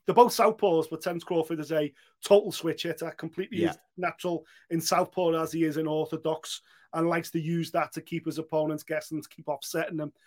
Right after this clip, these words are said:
Speaker 1: and keep them moving. This is nothing new to Errol Spence. He's fully aware of what's coming at him.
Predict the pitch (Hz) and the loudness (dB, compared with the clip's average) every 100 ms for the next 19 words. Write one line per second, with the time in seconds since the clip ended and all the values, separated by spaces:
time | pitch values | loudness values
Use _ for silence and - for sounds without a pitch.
0 | _ _ 165 165 175 170 160 151 147 151 | _ _ -4 -4 -4 -4 -2 0 0 0
1 | 160 170 170 185 165 190 175 165 156 147 | -4 -4 0 0 0 0 2 2 -2 -4
2 | - 139 135 151 - 165 160 151 147 143 | -6 -10 -8 -12 -6 0 2 2 0 -2
3 | 131 147 - - 147 151 156 | -6 -10 -10 -12 -8 -8 -8